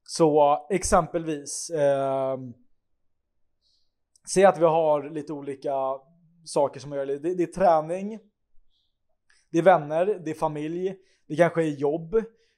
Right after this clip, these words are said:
Och inom jobb så kanske det är som du då, fyra olika bolag. Det är sådär, säg att det är fyra olika jobb. Jag har ju en teori om att du bara kan göra,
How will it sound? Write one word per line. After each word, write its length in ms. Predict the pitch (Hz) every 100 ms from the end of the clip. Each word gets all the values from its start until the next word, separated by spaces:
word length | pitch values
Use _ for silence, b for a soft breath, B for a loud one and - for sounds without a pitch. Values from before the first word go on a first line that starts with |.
| _
Och 220 | - 165 160
inom 280 | 226 175 170
jobb 260 | 185 214 170
så 100 | 175
kanske 300 | 180 165 170
det 140 | 160
är 260 | 156 151 156
som 400 | - 170 160 180
du 240 | 156 185
då, 180 | 160 135 -
fyra 260 | 190 170
olika 280 | 160 147 160
bolag. 500 | 156 151 170 165 139 139
Det 220 | 151 151
är 40 | - _ _ _ _ _ _ _
sådär, 360 | - 151 143 151 - 165
säg 100 | 170
att 80 |
det 60 | 165 160
är 40 | 180
fyra 160 | 175
olika 260 | 202 151 139
jobb. 180 | 135 135 143 _ _ _ _ _ _ _ _ _ _ _ _ _ - 202 -
Jag 200 | 196 226
har 120 | 202
ju 80 | 175
en 80 | 165
teori 440 | - 175 208 170
om 240 | 170 151
att 160 | 151 147
du 80 | 151
bara 340 | 160 156 156
kan 200 | 156 156
göra, 760 | 156 143 139 135 135 135 135